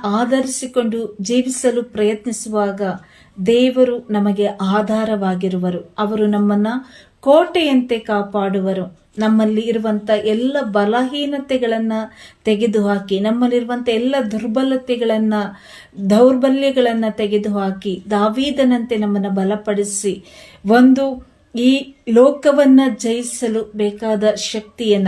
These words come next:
ಈ ಲೋಕದ ಅಂಧಕಾರಗಳನ್ನ ಜಯಿಸುವಂತ ಶಕ್ತಿಯನ್ನ ದೇವರು ನಮಗೆ ಕೊಟ್ಟು, ನಮ್ಮನ್ನ ಎಲ್ಲಾ ಶತ್ರುಗಳ ಮುಂದೆ ತಲೆ ಎತ್ತಿ ನಿಲ್ಲುವಂತೆ ಮಾಡುವಂತ ದೇವರು. ಅದಕ್ಕಾಗಿ ದೇವರ ವಾಕ್ಯ ಹೇಳುತ್ತೆ,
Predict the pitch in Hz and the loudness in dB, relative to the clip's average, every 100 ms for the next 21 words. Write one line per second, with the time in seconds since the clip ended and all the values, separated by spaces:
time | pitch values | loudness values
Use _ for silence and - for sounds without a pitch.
0 | 180 208 240 254 254 262 254 220 233 262 | 0 -2 2 2 2 -2 -2 -2 2 2
1 | 294 294 254 247 240 233 226 220 214 214 | 2 0 -2 -2 -2 -2 -2 -2 0 0
2 | 208 214 208 202 202 - 220 - - 254 | -2 -6 -6 -6 -8 -8 -12 -14 -6 -4
3 | 240 240 247 254 - - - 196 226 247 | -4 -4 -8 -8 -18 -20 -4 2 4 4
4 | 240 233 220 208 208 208 208 240 233 - | 0 0 0 0 0 -2 -2 -6 -8 -8
5 | 277 277 - _ 208 208 226 226 233 220 | -10 -10 -14 _ 0 2 2 2 0 2
6 | 208 180 - _ _ - 233 254 269 294 | 0 -2 -8 _ _ 0 2 4 4 2
7 | 302 - 254 247 - 254 240 233 220 220 | 0 -2 -4 -6 -8 -2 0 0 0 -2
8 | 214 202 180 - 214 202 226 254 254 - | 0 0 -2 -6 -2 0 2 0 -2 -6
9 | 294 262 226 220 208 202 202 196 185 185 | 0 2 2 -2 -2 -2 -4 -2 -2 -2
10 | 180 180 180 175 165 160 156 - _ 196 | -2 -4 -6 -8 -10 -10 -14 -18 _ -8
11 | 208 208 202 202 196 202 202 202 202 214 | -6 -2 -2 0 2 0 0 -4 -2 -4
12 | 220 247 233 226 226 233 214 - - | -2 -4 -2 -6 -8 -6 -6 -8 -20